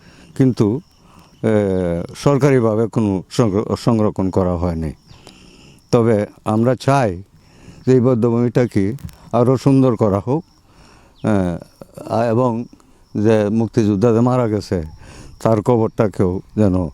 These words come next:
সরকারিভাবে সংরক্ষণ করা হয়। আর একটা ছেলে মারা গেছিল ফাইটে, সে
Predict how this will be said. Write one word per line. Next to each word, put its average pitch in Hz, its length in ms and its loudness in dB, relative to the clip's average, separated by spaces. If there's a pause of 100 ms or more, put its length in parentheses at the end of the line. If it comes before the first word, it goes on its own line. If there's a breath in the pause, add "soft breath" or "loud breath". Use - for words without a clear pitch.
(140)
সরকারিভাবে 110 680 2
সংরক্ষণ 98 500 -2
করা 82 260 -2
হয়। 73 220 -6 (680 loud breath)
আর 113 180 2
একটা 135 280 0
ছেলে 135 460 2
মারা 131 240 0
গেছিল 117 380 0
ফাইটে, 123 540 0 (680 loud breath)
সে 110 460 2